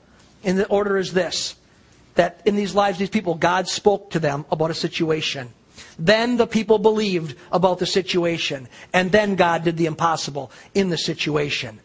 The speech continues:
Look at, look at chapter, chapter eleven, verse seven with me. It's just a little one, one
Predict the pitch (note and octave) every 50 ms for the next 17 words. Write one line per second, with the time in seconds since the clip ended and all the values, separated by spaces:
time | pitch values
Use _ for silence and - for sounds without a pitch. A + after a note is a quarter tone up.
0 | - - - - - G#3 G#3 G#3 F#3+ F#3+ - G3 F3+ G3+ G#3 G#3 G#3+ F#3+ - -
1 | G#3 F3+ F3+ - G3+ F3+ E3+ F3 - - G3 F#3+ - - F#3+ F#3 F#3+ F#3+ F#3 F3
2 | E3+ F3 E3+ F3 - G3 F3+ F3+ E3+ D#3+ D#3 D3 - D3+ D3+ C#3+ C3 A#2 - _
3 | - - - - - - F3+ F#3+ F#3 - F#3+ G3 A3+ A3+ A3 G3 - - - -
4 | - F#3+ G3+ G#3+ A3+ A#3 A#3+ A#3 F#3 - - G#3+ G#3 G3+ A3+ B3 A#3+ A#3+ A#3 G#3+
5 | F#3 F3+ D#3+ D#3+ F3+ F3+